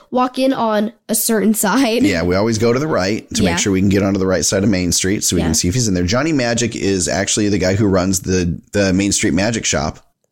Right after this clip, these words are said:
Speaker 2: Uh, he's been there for a long time. He's a great magician. He's a great dude, great friend. We've known him for a long time. And Kenzie is just in love with this guy. He's such
Speaker 1: Oh,
Speaker 2: a
Speaker 1: yeah.
Speaker 2: nice person and always makes sure to show her a new trick.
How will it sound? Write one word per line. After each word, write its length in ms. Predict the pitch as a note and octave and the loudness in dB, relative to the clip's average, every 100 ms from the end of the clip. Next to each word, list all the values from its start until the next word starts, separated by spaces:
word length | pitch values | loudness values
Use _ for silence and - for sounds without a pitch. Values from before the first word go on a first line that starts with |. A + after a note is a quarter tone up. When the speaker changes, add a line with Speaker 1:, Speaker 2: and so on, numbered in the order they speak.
| _ _ - | _ _ -16
Speaker 2:
Uh, 40 | - | -2
he's 180 | G#2+ F#2+ | 0 2
been 120 | G#2 | 0
there 100 | G2 | 0
for 120 | F#2+ | 0
a 40 | F2 | 0
long 220 | A#2 B2 | 2 0
time. 360 | - G#2+ G#2+ | 0 0 0
He's 180 | G2+ F2 | 0 -2
a 40 | D#2+ | -2
great 240 | B2 C#3 | 0 0
magician. 440 | A#2 G#2 A2 G#2 | 2 0 0 0
He's 120 | F#2 E2+ | -2 -2
a 60 | |
great 280 | D#2 B2 B2 | 0 0 0
dude, 360 | G#2+ G2+ G2 F#2 - - D#2 - _ - | 2 2 2 0 -6 -12 -10 -10 _ -2
great 240 | C3 A2 | 0 0
friend. 280 | - G#2+ G2+ | 0 0 2
We've 120 | G#2+ | 2
known 160 | A2 G#2+ | 2 0
him 80 | G2+ | -2
for 140 | G2 | 0
a 40 | F2+ | 0
long 200 | F2+ E2+ | 0 -2
time. 260 | F#2+ F2 - - - | -2 -4 -6 -20 -8
And 240 | G2 G2 F#2 | -2 -2 0
Kenzie 440 | B2 A2+ A#2+ F#2 | 0 0 0 0
is 300 | G2+ G2 - | 0 0 0
just 300 | F2 F2 - | 0 -2 -2
in 160 | E2 D#2 | -2 -2
love 160 | D2 | -2
with 80 | - | -4
this 140 | B1 - | -6 -6
guy. 220 | - - | -6 -4
He's 300 | F#2+ F#2+ F2 | 0 0 0
such 280 | - G2 B2 | -2 -2 -2
Speaker 1:
Oh, 40 | |
Speaker 2:
a 40 | |
Speaker 1:
yeah. 60 | G2+ | 0
Speaker 2:
nice 200 | G2 - | -2 -4
person 500 | - F#2 F2+ F#2+ F#2 | -2 -2 0 0 0
and 200 | E2 E2 - - | -2 -4 -10 -10
always 280 | B2 D#3 C#3+ | -2 0 2
makes 180 | C#3+ C3 | 0 -2
sure 120 | C#3 | -2
to 80 | A2+ | 0
show 200 | - G#2+ | 0 0
her 140 | G2 E2 | 0 0
a 40 | |
new 120 | E2 | -2
trick. 400 | - A3 G3 - | -2 -2 -2 -6